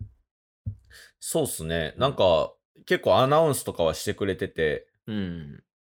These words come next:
Speaker 1: で、一階でプロジェクターでやってて、何時から何時はこんな大会を映し出してますみたいなやってるんで、それは全然行ける日に参加したいっすね。
Speaker 2: うん。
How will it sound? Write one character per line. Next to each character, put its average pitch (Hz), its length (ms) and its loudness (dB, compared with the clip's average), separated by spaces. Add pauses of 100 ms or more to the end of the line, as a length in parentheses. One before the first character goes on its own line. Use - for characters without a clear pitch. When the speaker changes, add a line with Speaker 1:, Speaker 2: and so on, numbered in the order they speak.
(220)
Speaker 1:
で、 110 160 -6
一 110 220 -6
階 110 240 2
で 104 140 0
プ 113 140 -6
ロ 104 100 0
ジ 98 80 0
ェ - 20 -4
ク - 100 -10
タ 101 120 2
ー - 20 -2
で 92 100 -2
や 92 80 2
っ 90 60 -14
て 90 100 -14
て、 76 460 -2
何 95 200 -4
時 90 100 -6
か 90 100 -4
ら 85 100 0
何 82 180 -4
時 76 100 -8
は 73 160 -2
こ 87 200 -4
ん 85 100 -6
な 82 80 -4
大 85 220 -2
会 82 280 -2
を 80 220 -2
映 87 180 -8
し 90 100 -6
出 85 80 0
し - 80 -10
て 92 60 -6
ま 80 160 -8
す - 120 -16
み 69 80 -12
た - 80 -14
い 60 40 -14
な 65 60 -12
や 65 60 -12
っ - 60 -20
て - 80 -10
る 71 120 -10
ん 57 80 -16
で、 62 240 -10 (1200)
そ - 180 -12
れ 120 100 -2
は 117 80 0
全 107 200 -4
然 101 120 -4
行 101 100 -6
け 110 100 0
る 104 120 -2
日 104 160 -6
に 80 300 -8
参 78 240 -10
加 80 100 -10
し - 100 -8
た 90 100 -2
い 73 40 -4
っ - 20 -14
す - 180 -14
ね。 - 60 -10
Speaker 2:
う - 40 -14
ん。 - 60 -20